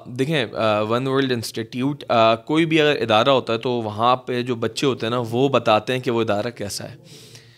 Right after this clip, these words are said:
آ، حقیقت یہ ہے کہ میں پہ-، پہلے بھی جب آیا تھا تو میں نے اس جگہ کو کور کیا تھا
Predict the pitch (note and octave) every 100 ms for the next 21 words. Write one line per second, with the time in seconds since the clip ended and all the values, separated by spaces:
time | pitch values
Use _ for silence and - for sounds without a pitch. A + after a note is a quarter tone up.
0 | _ _ _ - A2+ G#2+ C#3+ A2 - B2+
1 | D3 C3 C#3 C#3 C3+ C3+ C3 B2+ A#2 -
2 | A2+ A#2 A2+ - G#2+ - A2 A2 B2 C3+
3 | B2+ A#2 A2+ B2 A#2+ A2+ A2 A2+ A2+ G#2+
4 | A2 A#2 - G#2+ B2 A#2+ A#2 A2